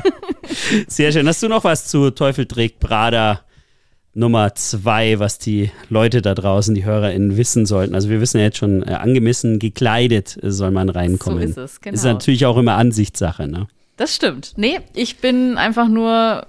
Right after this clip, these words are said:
Speaker 2: hin und weg von dem Film und, äh, freue mich, wenn ihr euch auch über den Film freut.
Speaker 1: Sehr schön. Dann, wenn ihr Rückmeldungen habt, gerne zu uns liken und teilen nicht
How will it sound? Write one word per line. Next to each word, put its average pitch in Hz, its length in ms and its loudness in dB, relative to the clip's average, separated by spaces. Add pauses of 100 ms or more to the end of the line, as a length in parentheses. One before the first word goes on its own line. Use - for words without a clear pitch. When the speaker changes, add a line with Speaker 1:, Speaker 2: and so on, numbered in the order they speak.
(140)
Speaker 2:
hin 269 160 0
und 247 120 4
weg 233 160 -2
von 226 160 -4
dem 220 100 -2
Film 214 400 -4
und, 196 240 -6 (220)
äh, 190 160 0
freue - 260 0
mich, 285 220 0
wenn 208 180 0
ihr 196 300 0
euch 185 260 0
auch - 140 0
über 143 160 -2
den - 160 -8
Film - 200 -10
freut. - 360 -14 (720)
Speaker 1:
Sehr 202 280 0
schön. 92 280 0 (540)
Dann, 131 540 0 (260)
wenn 143 320 0
ihr 139 160 2
Rückmeldungen 110 580 2
habt, 110 240 -2
gerne 107 300 2
zu 110 180 -2
uns 107 220 0
liken 101 240 0
und 95 100 -2
teilen 90 260 0
nicht - 280 -4